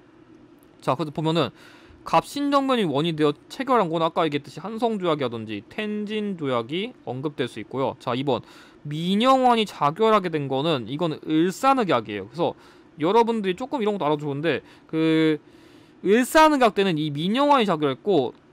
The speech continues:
아, 이거 이따 적을게. 어차피 이따 다루니까 패스하고. 자, 삼 번. 천주교의 포교를 허용하는 조항이 들어간 거는, 어,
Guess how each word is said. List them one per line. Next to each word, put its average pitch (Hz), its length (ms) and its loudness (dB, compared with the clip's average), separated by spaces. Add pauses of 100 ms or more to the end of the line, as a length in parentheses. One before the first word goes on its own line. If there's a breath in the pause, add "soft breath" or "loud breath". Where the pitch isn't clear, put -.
(140)
아, 143 160 2
이거 175 100 -2
이따 247 140 0
적을게. 151 240 0
어차피 180 240 -4
이따 202 120 -2
다루니까 139 300 -2
패스하고. 139 480 -4 (1400)
자, 123 140 -6
삼 202 160 -2
번. 185 180 4 (180)
천주교의 269 680 2
포교를 254 300 -2
허용하는 262 380 2
조항이 202 400 2
들어간 143 340 0
거는, 143 300 -2 (500 loud breath)
어, 135 520 0